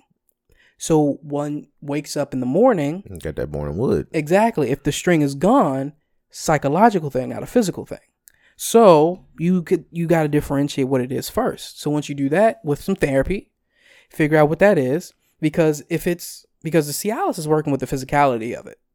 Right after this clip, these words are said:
Speaker 1: Now we just gotta get to the
Speaker 2: Yeah,
Speaker 1: space
Speaker 2: 'cause it
Speaker 1: of
Speaker 2: sounds like you're getting there.
Speaker 1: Exactly. You said
Speaker 2: Sounds
Speaker 1: you were
Speaker 2: like you
Speaker 1: getting
Speaker 2: got, yeah,
Speaker 1: close.
Speaker 2: you got a sti-, you got a stiffy.
Speaker 1: <sighs> There's no whistle pop.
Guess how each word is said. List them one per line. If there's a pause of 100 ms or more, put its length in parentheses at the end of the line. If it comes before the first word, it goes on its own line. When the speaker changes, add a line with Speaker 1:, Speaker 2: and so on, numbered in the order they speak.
(140)
Speaker 1:
Now
we
just
gotta
get
to
the
Speaker 2:
Yeah,
Speaker 1:
space
Speaker 2:
'cause
it
Speaker 1:
of
Speaker 2:
sounds
like
you're
getting
there.
Speaker 1:
Exactly.
You
said
Speaker 2:
Sounds
Speaker 1:
you
were
Speaker 2:
like
you
Speaker 1:
getting
Speaker 2:
got,
yeah,
Speaker 1:
close.
Speaker 2:
you
got
a
sti-,
you
got
a
stiffy. (280)
Speaker 1:
<sighs>
There's
no
whistle
pop.